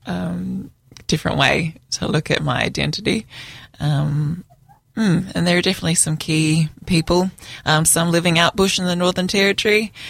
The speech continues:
um, some living in the mountains in the Tibetan Autonomous Region in China,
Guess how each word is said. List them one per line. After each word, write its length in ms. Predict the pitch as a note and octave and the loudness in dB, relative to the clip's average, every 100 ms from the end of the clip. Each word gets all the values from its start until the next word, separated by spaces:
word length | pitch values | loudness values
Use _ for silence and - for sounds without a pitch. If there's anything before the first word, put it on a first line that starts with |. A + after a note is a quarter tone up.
| - - - | -14 -14 -4
um, 360 | C#3 D3 D3 | 0 2 0
some 240 | D3+ F3 E3 | 0 0 2
living 260 | E3 F3 E3+ | 2 4 4
in 80 | |
the 80 | E3 | 4
mountains 600 | E3 E3 E3+ F#3+ F3 E3 | 6 6 4 2 0 2
in 520 | E3 D#3+ D#3+ D#3+ D#3+ | 2 4 2 2 0
the 100 | - | -2
Tibetan 380 | - D#3+ E3 - | -4 0 2 2
Autonomous 500 | D#3+ - E3 E3 - | 0 2 2 2 2
Region 320 | E3 E3 E3+ | 2 2 2
in 100 | E3 | 2
China, 460 | E3 E3 E3 E3+ | 4 4 4 4